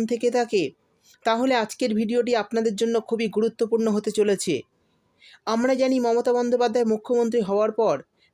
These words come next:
তার দেওয়া প্রতিশ্রুতিগুলি একের পর এক তিনি পূরণ করে চলেছেন। যেমন মহিলাদের জন্য কন্যাশ্রী, রূপশ্রী, যুবশ্রী, লক্ষ্মীর ভাণ্ডার এই সব প্রকল্প চালু রেখেছেন।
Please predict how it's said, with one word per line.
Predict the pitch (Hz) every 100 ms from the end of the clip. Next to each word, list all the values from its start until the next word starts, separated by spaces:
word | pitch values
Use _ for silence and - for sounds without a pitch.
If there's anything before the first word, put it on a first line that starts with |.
| -
তার | 214 208
দেওয়া | 247 247
প্রতিশ্রুতিগুলি | 240 214 226 - 240 247 220 220 190 -
একের | 208 240 233
পর | 233 233
এক | 226
তিনি | 226 226
পূরণ | 220 220 220
করে | 226 214
চলেছেন। | 226 208 208 170 117 - _ _ _ _ _ _
যেমন | 156 226 254 254
মহিলাদের | 226 233 247 247 214
জন্য | 247 240 -
কন্যাশ্রী, | 220 226 233 - 247
রূপশ্রী, | 214 214 226 226 233
যুবশ্রী, | 180 208 226 226 - 202 131 - _ _
লক্ষ্মীর | 180 214 214 269 247
ভাণ্ডার | 240 240 233 139 160 _ _ -
এই | 220 226
সব | 269 254
প্রকল্প | 240 240 240 247
চালু | 247 220 226
রেখেছেন। | 226 226 220 170